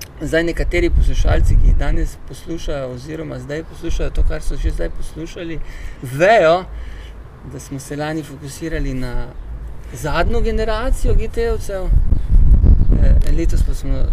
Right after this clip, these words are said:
sprejeli odločitev, da se na tiste, ki so ne prvi, ampak ki so že dalj časa z nami.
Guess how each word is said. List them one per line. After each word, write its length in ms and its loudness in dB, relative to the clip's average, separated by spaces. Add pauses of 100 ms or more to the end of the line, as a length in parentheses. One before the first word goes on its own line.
(160)
sprejeli 360 0
odločitev, 500 -4
da 120 -4
se 180 -4
na 120 -2
tiste, 420 0 (880)
ki 160 -14
so 380 -8 (260)
ne 160 -6
prvi, 320 -2
ampak 240 -6
ki 100 -12
so 80 -10
že 140 -6
dalj 200 -2
časa 300 -6
z 80 -12
nami. 340 -6